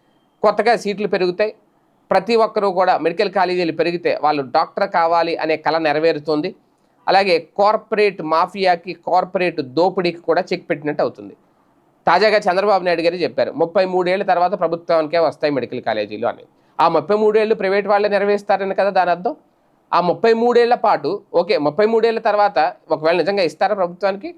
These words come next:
వదిలేసి వెళ్ళిపోతారా? ముప్పై మూడేళ్ల తర్వాత ఎవరుంటారో, ఎవరో ఏంటి అనేది చెప్పలేం. కానీ ముప్పై మూడేళ్లు స్ట్రగుల్ పడాల్సిందే కదా. ఈ ముప్పై మూడేళ్లు ఎంతోమంది అవకాశాలు వదులుకోవాల్సిందే కదా. ఈ ముప్పై మూడేళ్ల పాటు ఎంతోమంది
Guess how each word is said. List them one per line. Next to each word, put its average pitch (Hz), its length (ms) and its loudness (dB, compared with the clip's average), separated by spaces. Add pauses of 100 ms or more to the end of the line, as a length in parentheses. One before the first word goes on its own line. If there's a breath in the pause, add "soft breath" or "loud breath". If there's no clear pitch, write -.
(380)
వదిలేసి 190 280 2
వెళ్ళిపోతారా? 208 500 0 (1160)
ముప్పై 165 260 2
మూడేళ్ల 214 340 4
తర్వాత 202 280 0
ఎవరుంటారో, 170 880 2
ఎవరో 170 440 2
ఏంటి 160 460 0
అనేది 185 380 0 (120)
చెప్పలేం. 180 300 -2 (760)
కానీ 226 180 4
ముప్పై 202 300 0
మూడేళ్లు 226 540 0 (100)
స్ట్రగుల్ 196 420 0
పడాల్సిందే 214 480 0
కదా. 247 240 -4 (120)
ఈ 170 80 -2
ముప్పై 170 300 2
మూడేళ్లు 220 420 2
ఎంతోమంది 202 520 0
అవకాశాలు 208 440 2
వదులుకోవాల్సిందే 214 640 0
కదా. 208 200 0 (360 soft breath)
ఈ 165 80 6
ముప్పై 226 300 2
మూడేళ్ల 220 320 2
పాటు 202 340 0
ఎంతోమంది 185 720 0